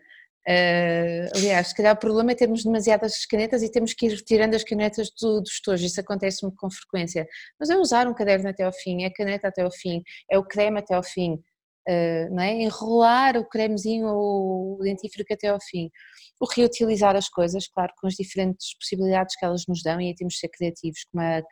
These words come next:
Cris dizia muito bem. E depois, termos esta cultura de termos mais experiência, de termos mais coisas, experiências, experiências, experiências com as pessoas, e acredito que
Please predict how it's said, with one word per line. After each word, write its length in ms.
Cris 300
dizia 260
muito 280
bem. 200
E 80
depois, 480
termos 260
esta 380
cultura 500
de 160
termos 320
mais 280
experiência, 500
de 100
termos 320
mais 300
coisas, 440
experiências, 600
experiências, 520
experiências 500
com 100
as 100
pessoas, 480
e 100
acredito 600
que 320